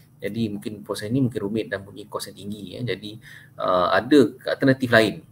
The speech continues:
ya, yang tidak memerlukan kos yang, uh, tinggi, uh, untuk mendapatkan, uh, apa, apa tu, uh, tunggakan tersebut, ya. Iaitu melalui, uh, pemfailan tuntutan di T P P S, ya. Yang ini, uh, mungkin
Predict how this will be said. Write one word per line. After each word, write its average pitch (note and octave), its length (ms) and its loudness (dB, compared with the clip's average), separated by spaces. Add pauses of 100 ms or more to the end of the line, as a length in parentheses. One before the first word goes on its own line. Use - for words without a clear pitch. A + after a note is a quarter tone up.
(220)
ya, A2 320 -2
yang - 0 -
tidak G2+ 240 -4
memerlukan G2+ 320 -10
kos - 240 -6
yang, F2+ 160 -8 (440)
uh, F#2 260 0
tinggi, A2+ 480 -6 (140)
uh, G2 260 -6
untuk G2 320 -8
mendapatkan, F#2 720 -6 (400)
uh, F2 640 0
apa, - 80 -20
apa G2 240 -8
tu, F#2+ 160 -6 (400)
uh, G2 400 -8
tunggakan F#2+ 320 -2
tersebut, - 300 -6 (100)
ya. C#3 40 -6 (680)
Iaitu G#2 320 -8
melalui, G2+ 560 -2 (480)
uh, F#2+ 240 2
pemfailan G2+ 320 -4
tuntutan A2+ 400 0
di D#3 160 -2
T - 160 -16
P - 80 -16
P F#2 160 -8
S, F2+ 320 -2
ya. D3 80 -6
Yang G2+ 160 -6
ini, A2 220 -2 (680)
uh, F2 480 -2
mungkin G#2+ 560 -4